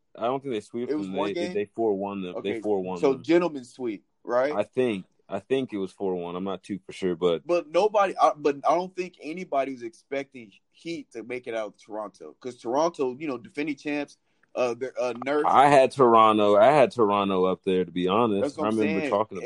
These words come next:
Speaker 1: about it.
Speaker 2: and you got Nick Nurse with winning Coach of the Year, so, like, everybody's, "Okay, Toronto's a solid team." They take out Toronto. Celtics were like, "Oh, snap," you know.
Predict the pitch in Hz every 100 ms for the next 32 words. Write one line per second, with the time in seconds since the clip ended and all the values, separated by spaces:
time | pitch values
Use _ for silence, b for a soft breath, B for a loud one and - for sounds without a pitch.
0 | 135 123 147 131 151 156 123 143 156 135
1 | 143 151 135 123 127 143 131 147 143 147
2 | 127 127 147 156 151 147 131 117 165 151
3 | 151 170 147 120 117 127 160 131 - 123
4 | 110 - 151 139 - _ _ - 117 147
5 | 135 113 117 123 131 107 85 _ _ _
6 | - 131 151 220 - 165 110 _ _ _
7 | _ - 135 143 135 107 _ _ - 170
8 | 156 - - 147 175 120 - _ _ _
9 | _ 127 151 120 113